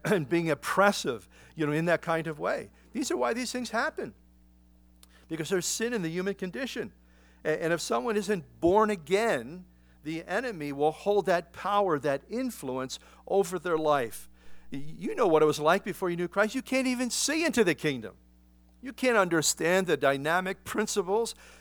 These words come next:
that we've embraced, uh, you know, through the redemptive power of our Lord and Savior, Jesus Christ, the redemptive power, you know, through the Word of God. God's Word is so powerful, and I think sometimes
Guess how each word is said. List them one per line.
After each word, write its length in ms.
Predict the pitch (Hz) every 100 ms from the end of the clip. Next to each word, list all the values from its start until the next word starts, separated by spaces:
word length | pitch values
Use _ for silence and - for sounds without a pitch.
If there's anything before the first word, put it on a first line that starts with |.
| -
that 180 | 151 151
we've 180 | 165
embraced, 800 | 151 143 135 151 190 247 - - _ _ _ _ -
uh, 280 | 120 127 131
you 80 | 143
know, 60 | 151
through 220 | - 190
the 100 | 175
redemptive 580 | 156 - 160 196 226 -
power 380 | 175 151 185 196
of 80 |
our 160 | 151 131
Lord 220 | 131 160
and 100 | 165
Savior, 340 | - 151 160 165
Jesus 380 | 143 160 170
Christ, 320 | - 170 190 - -
the 140 | 165 147
redemptive 640 | 151 139 170 208 - 233
power, 640 | - - 160 180 233 262 240 - - -
you 100 | 160
know, 60 | 165
through 260 | - 208
the 120 | 226
Word 180 | 208 220
of 140 | 247 196
God. 400 | 247 277 190 104 - - _ -
God's 300 | 190 226 175
Word 260 | 226 254
is 80 | 233
so 180 | - 220
powerful, 640 | 220 - 254 269 214 147
and 80 | 127
I 80 | 139
think 200 | 226 185
sometimes 440 | 202 180 233 226